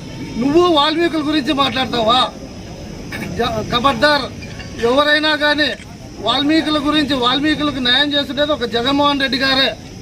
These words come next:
గతంలో కానీ ఇప్పుడు కానీ, ఇప్పుడు కానీ చూసుకోండి. ఇందాక హరి చెప్పినట్లు వాల్మీకులకు అనేకమైన ఉన్నత స్థానాల్లో కూర్చో-, కూర్చోబెట్టినాడు. మీలాగా మీ, మీరొక్కరే ఉండాలా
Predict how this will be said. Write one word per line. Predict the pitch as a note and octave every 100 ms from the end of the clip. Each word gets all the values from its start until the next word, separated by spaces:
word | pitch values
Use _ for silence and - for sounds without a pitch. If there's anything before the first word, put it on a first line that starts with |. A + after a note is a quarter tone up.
| - -
గతంలో | A#3+ C4+ C#4+ D4
కానీ | C4+ C#4+
ఇప్పుడు | C#4 - C#4+
కానీ, | C#4 C#4+ D4+
ఇప్పుడు | C4 C4+ C4
కానీ | C#4 A3 C#4+
చూసుకోండి. | - D4 C#4 B3+ - - A3+
ఇందాక | C4+ D4 C#4+
హరి | C#4 D4
చెప్పినట్లు | C4+ C4+ B3+ C#4 - D#4+ D#4+ - - -
వాల్మీకులకు | G3+ B3 C#4 D4+ D#4+ D4+ C#4+
అనేకమైన | C#4 B3+ D4+ D4+ D4+ D4 D4
ఉన్నత | D4 C#4 D4+ D4
స్థానాల్లో | C#4 C#4 C#4+ C#4+ D#4+
కూర్చో-, | C#4 - -
కూర్చోబెట్టినాడు. | C4 - D4 C#4+ - C4 - - - - - - - - - A3 A3+
మీలాగా | A#3 C#4+ D4+ D#4 C#4+ D4+ C#4+ D3+ E3+ -
మీ, | A#3 C#4 C4+
మీరొక్కరే | C4+ C#4 C#4+ D4 D4
ఉండాలా | D4 C#4+ C#4+ C#4+ D4 D4